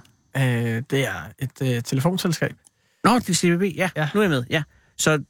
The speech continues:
Speaker 1: man ringer, man får fat i dig, hvis man ringer for at have hjælp til at melde sig, øh, få nogle flere services?
Speaker 2: Ja, eksempelvis.
Speaker 1: Ja.
Speaker 2: Det med
Speaker 1: Får du også dem, der vil melde sig ud?
Speaker 2: Ja, dem får vi også, og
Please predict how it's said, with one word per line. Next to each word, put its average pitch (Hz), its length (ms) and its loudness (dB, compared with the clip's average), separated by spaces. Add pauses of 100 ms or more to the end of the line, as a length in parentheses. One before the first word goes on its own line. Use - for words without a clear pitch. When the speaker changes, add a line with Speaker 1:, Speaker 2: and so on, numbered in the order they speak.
Speaker 1:
man 147 220 4
ringer, 160 220 2
man 147 160 2
får 131 80 -4
fat 160 120 2
i - 20 -2
dig, 151 120 2
hvis 160 140 -2
man 156 80 4
ringer 147 260 2
for 127 440 0
at 131 80 6
have 123 120 6
hjælp 151 260 0
til 131 340 2
at 104 320 2
melde 110 220 4
sig, - 260 0 (120)
øh, 110 400 2
få - 120 0
nogle 135 140 4
flere 139 160 2
services? 185 600 -2 (220)
Speaker 2:
Ja, 147 440 2
eksempelvis. 165 800 0
Speaker 1:
Ja. 165 60 6
Speaker 2:
Det 147 540 2
med 131 220 0
Speaker 1:
Får 151 120 4
du 156 80 4
også 151 180 2
dem, 156 60 6
der 156 140 4
vil 131 160 2
melde 123 160 4
sig 147 120 2
ud? 165 140 0 (560)
Speaker 2:
Ja, 135 200 -2
dem 170 140 0
får 170 140 0
vi 156 100 2
også, 147 440 -2
og 139 60 2